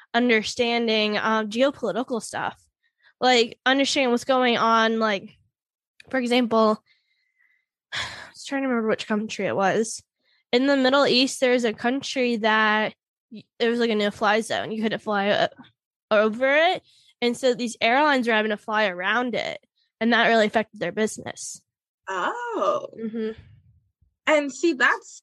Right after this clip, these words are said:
Speaker 2: so fascinating 'cause that's stuff, you know, the average person is just not thinking about. Um,
Speaker 1: So what do
Speaker 2: but
Speaker 1: you do, Mal?
Speaker 2: Okay, so <laughs> I am the constituent liaison,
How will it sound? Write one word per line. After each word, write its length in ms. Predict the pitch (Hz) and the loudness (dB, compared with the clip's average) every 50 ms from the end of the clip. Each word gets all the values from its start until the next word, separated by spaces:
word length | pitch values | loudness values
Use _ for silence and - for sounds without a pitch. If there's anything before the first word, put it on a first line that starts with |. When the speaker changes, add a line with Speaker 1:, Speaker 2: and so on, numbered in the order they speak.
| _ _ _ | _ _ _
Speaker 2:
so 480 | - - - - - - 269 320 403 - | -18 -16 -16 -16 -6 -2 -2 -2 -2 0
fascinating 760 | - 240 220 226 247 - - 196 190 185 180 180 190 185 202 | 2 2 2 2 0 -4 -6 -4 -2 -2 -2 -2 -6 -8 -8
'cause 100 | 233 240 | -4 -2
that's 160 | 262 294 302 | -2 -2 0
stuff, 240 | - - 269 277 - - - _ _ _ - | 0 0 0 0 0 -6 -18 _ _ _ -10
you 140 | 208 220 226 | -8 -2 0
know, 280 | 214 196 196 196 - - _ _ _ _ _ - | 0 2 2 0 -2 -6 _ _ _ _ _ -10
the 180 | 208 208 202 190 - - | -2 0 0 2 2 2
average 280 | 208 220 226 233 233 | 2 2 2 -2 -4
person 240 | - 226 226 214 208 | -6 -8 -8 -8 -8
is 60 | 202 190 | -10 -10
just 120 | 190 - | -8 -4
not 180 | 202 175 - - | -4 -4 -4 -6
thinking 260 | 196 214 - - - | -12 -16 -16 -16 -16
about. 360 | - - - - - - - - _ _ _ _ _ - - - - _ _ _ _ _ | -12 -12 -10 -10 -10 -12 -14 -16 _ _ _ _ _ -20 -20 -20 -20 _ _ _ _ _
Um, 640 | - 240 247 247 240 233 220 226 220 214 208 190 - _ _ _ _ _ _ _ _ - | 2 4 4 4 4 2 0 -2 -6 -8 -12 -14 -16 _ _ _ _ _ _ _ _ -6
Speaker 1:
So 80 | 220 285 | 0 2
what 120 | 294 302 | 2 4
do 60 | 285 | 4
Speaker 2:
but 60 | 311 285 | 2 2
Speaker 1:
you 100 | 320 285 | 2 2
do, 160 | 330 320 262 | 2 2 2
Mal? 400 | 226 196 180 180 180 226 277 - _ _ _ _ _ _ _ - - - - - | 0 0 -2 -2 -2 -2 -4 -6 _ _ _ _ _ _ _ -20 -20 -8 -2 0
Speaker 2:
Okay, 420 | 294 311 285 311 - 311 302 277 | 0 2 2 0 0 0 0 -2
so 420 | - - - - 330 330 311 339 - - - _ - | -4 -4 0 2 2 2 2 -2 -6 -10 -14 _ -20
<laughs> 220 | 214 - _ - 285 277 - - - 294 - - - - - - - - - - _ - | -20 -12 _ 0 0 0 0 0 -2 -2 -2 -4 -6 -6 -6 -6 -6 -10 -14 -6 _ 2
I 240 | 226 240 277 370 370 | 2 2 2 2 2
am 220 | 311 294 285 269 269 | 2 2 2 2 0
the 280 | 233 - 208 220 240 247 | -4 -4 -4 -6 -6 -6
constituent 560 | 254 226 226 - 233 233 - 269 262 247 - | -6 -8 -6 -8 -8 -6 -4 -4 -2 -2 -2
liaison, 760 | 220 214 208 202 196 202 196 190 185 185 185 185 185 185 185 | 0 2 2 2 2 2 0 0 2 2 2 0 -2 -4 -4